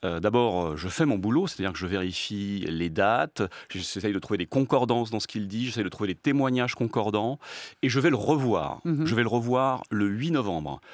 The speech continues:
Speaker 1: Je vais repasser deux heures avec lui pour confirmer mot à mot ce qu'il dit.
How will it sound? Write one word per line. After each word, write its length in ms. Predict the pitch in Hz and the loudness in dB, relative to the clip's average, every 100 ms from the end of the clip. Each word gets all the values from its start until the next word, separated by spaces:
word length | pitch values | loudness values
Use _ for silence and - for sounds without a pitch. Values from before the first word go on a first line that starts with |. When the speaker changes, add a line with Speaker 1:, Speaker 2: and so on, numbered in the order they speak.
| - | -12
Speaker 1:
Je 100 | 101 | -6
vais 80 | 101 | -2
repasser 580 | 92 113 117 - 131 - | -2 -2 -2 0 -2 -2
deux 420 | - 98 156 170 151 | -8 2 6 6 6
heures 120 | 127 | 2
avec 260 | 120 117 | 2 -2
lui 140 | 95 92 | -4 -4
pour 180 | 104 - | -4 -2
confirmer 560 | 131 123 131 113 98 | -2 -2 0 0 2
mot 360 | 87 104 131 180 | 0 2 2 2
à 120 | 165 139 | 2 2
mot 160 | 131 | 0
ce 100 | 131 | -2
qu'il 240 | 110 113 104 | -4 -4 -6
dit. 360 | 95 - - | -6 -10 -14